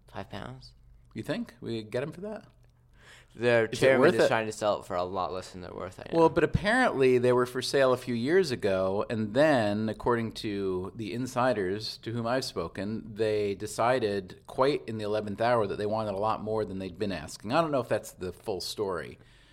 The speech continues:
Speaker 2: but they were almost sold, um, according to some people I've been told who were interested in it, and then, um, decided, you know, quite late in the negotiations that Aston Villa was worth a whole lot more. I'm guessing
Speaker 1: <laughs>
Speaker 2: that they wish now that they had taken that price,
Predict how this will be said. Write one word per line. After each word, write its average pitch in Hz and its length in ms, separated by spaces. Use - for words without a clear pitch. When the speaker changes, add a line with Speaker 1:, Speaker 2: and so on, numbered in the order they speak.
Speaker 2:
but - 160
they 120 120
were 117 180
almost 139 440
sold, 95 500
um, 92 500
according 95 460
to 92 100
some - 160
people 87 320
I've 87 240
been 90 160
told 92 300
who 95 80
were 90 80
interested 107 460
in 82 100
it, 87 140
and 104 240
then, 107 360
um, 95 240
decided, 107 720
you 110 120
know, 101 80
quite 117 260
late 113 160
in - 60
the 101 60
negotiations 95 720
that 90 160
Aston 92 420
Villa 82 240
was 82 160
worth 90 220
a 87 40
whole 92 180
lot 80 200
more. 95 200
I'm 87 200
guessing 120 440
Speaker 1:
<laughs> 143 160
Speaker 2:
that - 280
they 101 140
wish 95 280
now 92 200
that 80 120
they 85 100
had 82 120
taken 87 280
that 82 140
price, 90 280